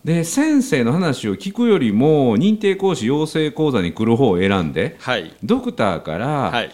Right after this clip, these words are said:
Speaker 1: 「あなたには命より大事なものあるのか」と、
Speaker 2: はい、言われました。
Speaker 1: 聞かれたというエピソードを持ってるんですよね。
Speaker 2: はい。
Speaker 1: で、その自分にもしかすると命に限りがあるかもしれないという中で、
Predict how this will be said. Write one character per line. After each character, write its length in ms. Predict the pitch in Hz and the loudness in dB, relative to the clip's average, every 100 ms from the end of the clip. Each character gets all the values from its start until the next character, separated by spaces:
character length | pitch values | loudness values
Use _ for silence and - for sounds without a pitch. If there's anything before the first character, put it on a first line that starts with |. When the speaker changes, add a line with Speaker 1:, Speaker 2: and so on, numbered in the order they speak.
| - | -12
Speaker 1:
「あ 120 | - 170 | -2 0
な 120 | 277 | 0
た 140 | 220 | 0
に 140 | 127 92 | -2 -2
は 100 | 87 | 0
命 320 | 208 269 - | 0 0 0
よ 80 | 101 | -2
り 80 | |
大 140 | 113 180 | -2 -2
事 40 | |
な 40 | 123 | -2
も 100 | 92 | -4
の 140 | 80 | -2
あ 20 | |
る 60 | 127 | 0
の 140 | 202 | 0
か」 180 | - 73 | 0 -6
と、 120 | - - | -10 -8
Speaker 2:
は 160 | 123 | -6
い、 160 | 104 - 120 | -6 -8 -8
言 80 | |
わ 80 | 113 | -6
れ 60 | 127 | -4
ま 60 | 160 | 0
し 20 | |
た。 60 | 233 | 2
Speaker 1:
聞 20 | |
か 60 | |
れ 100 | 202 | 2
た 240 | 135 - 160 | 0 -2 -2
と 180 | - 120 | 0 0
い 160 | 104 | -2
う 140 | 92 90 | -4 -6
エ 100 | 127 | -6
ピ 60 | 135 | -4
ソ 160 | 117 | -4
ー 20 | 110 | -2
ド 160 | 190 | -2
を 60 | 123 | -2
持 160 | 92 | -4
っ 40 | 90 - _ _ | -8 -12 _ _
て 80 | 107 | -4
る 220 | 104 90 | -4 -6
ん 40 | |
で 60 | 73 | -12
す 80 | - | -12
よ 80 | |
ね。 120 | 135 175 | -12 -12
Speaker 2:
は 40 | |
い。 20 | - - - - | -18 -20 -20 -12
Speaker 1:
で、 80 | 156 | -6
そ 160 | 254 | -2
の 460 | 269 254 247 233 208 | 0 2 2 2 0
自 120 | 165 | -2
分 360 | 214 220 220 220 | -4 -2 -4 -4
に 100 | 226 | -4
も 120 | 269 | -4
し 80 | 277 | -2
か 100 | 208 | -4
す 120 | - | -4
る 60 | 147 | -4
と 80 | |
命 320 | 170 220 175 120 | -2 -2 -2 -4
に 80 | |
限 280 | 101 170 190 | -4 -4 -2
り 60 | 185 | 0
が 120 | 117 | 0
あ 20 | |
る 80 | 170 | 0
か 100 | 202 | 0
も 120 | 127 | -2
し 120 | 101 214 | 0 0
れ 120 | 226 | 2
な 100 | 208 | 2
い 80 | 147 | 0
と 80 | |
い 60 | 135 | -2
う 100 | 127 | 0
中 300 | 139 185 240 | -2 -2 -2
で、 640 | 233 254 233 123 85 - | -2 -2 0 -2 -4 -8